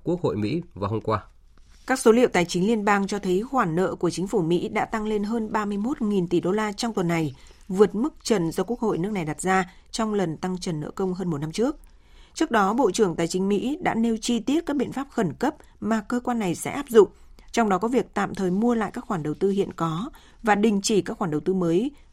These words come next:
Speaker 2: của các quỹ hưu trí và người khuyết tật, quỹ phúc lợi, hưu, y tế và hưu trí.
Speaker 1: Chủ tịch Ngân hàng Trung ương châu Âu, gọi tắt là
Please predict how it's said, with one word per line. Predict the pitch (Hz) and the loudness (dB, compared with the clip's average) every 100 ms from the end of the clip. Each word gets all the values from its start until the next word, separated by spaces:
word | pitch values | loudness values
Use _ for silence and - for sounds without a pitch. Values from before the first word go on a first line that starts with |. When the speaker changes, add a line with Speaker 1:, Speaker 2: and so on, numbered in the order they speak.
| - | 2
Speaker 2:
của | 196 147 | 4 4
các | 196 - | -2 -4
quỹ | 185 - 226 | -2 -2 -2
hưu | 220 208 | -2 -2
trí | 185 185 175 220 | 0 0 0 -2
và | 196 | -4
người | 151 | -4
khuyết | 214 - | -4 0
tật, | 202 - - - | 0 0 -8 -6
quỹ | - - | -4 -4
phúc | 285 285 | -4 0
lợi, | 240 185 - | 0 0 -2
hưu, | 185 190 - - | -6 -6 -8 -8
y | 220 | -6
tế | 202 175 165 | -2 -2 -2
và | 190 | -4
hưu | 165 165 | -6 -6
trí. | - 151 175 - - - - - - - - - - - - - - | -6 -6 -8 -14 -20 -20 -20 -20 -20 -20 -20 -20 -20 -20 -20 -20 2
Speaker 1:
Chủ | 165 160 | 4 6
tịch | 165 165 | 2 4
Ngân | 196 202 | 4 6
hàng | 170 147 | 6 4
Trung | 131 180 | 4 4
ương | 170 | 4
châu | 170 170 | 4 6
Âu, | 165 160 | 6 8
gọi | 151 107 | 6 6
tắt | 202 214 147 | 2 0 0
là | 131 | 2